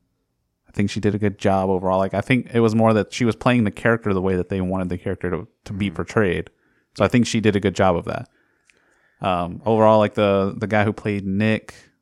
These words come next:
Speaker 1: guy from Reaper, uh, he's done a bunch of stuff, but he's always really funny.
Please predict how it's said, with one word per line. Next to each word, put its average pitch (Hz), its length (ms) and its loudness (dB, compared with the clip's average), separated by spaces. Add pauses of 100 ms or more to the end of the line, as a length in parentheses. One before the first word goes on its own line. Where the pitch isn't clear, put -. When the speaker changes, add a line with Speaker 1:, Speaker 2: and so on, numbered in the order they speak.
(100)
Speaker 1:
guy 95 140 -4
from 92 240 -6
Reaper, 92 560 -4 (1080)
uh, 87 340 -4 (220)
he's 104 160 -4
done 117 100 2
a 101 60 0
bunch 98 180 -4
of 104 80 -6
stuff, 90 240 -4
but 95 100 -4
he's 123 160 2
always 107 320 4
really 98 160 -2
funny. 90 520 -4